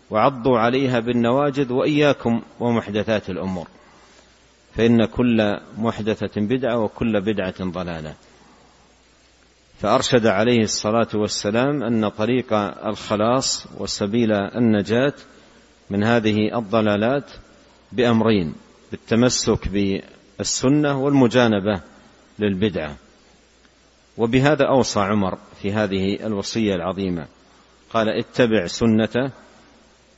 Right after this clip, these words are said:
سنة نبيه صلى الله عليه وسلم"، وأوصاه بترك ما أحدث المحدثون،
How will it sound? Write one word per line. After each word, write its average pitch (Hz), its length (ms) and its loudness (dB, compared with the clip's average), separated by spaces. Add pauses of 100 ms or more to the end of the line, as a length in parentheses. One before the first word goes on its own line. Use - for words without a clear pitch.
(240)
سنة 113 460 0
نبيه 104 600 0 (560)
صلى 107 260 -2
الله 104 200 2
عليه 101 240 0
وسلم"، 135 580 -4 (1300)
وأوصاه 113 420 0
بترك 113 460 -2
ما 113 280 0
أحدث 123 560 -4
المحدثون، 98 720 -4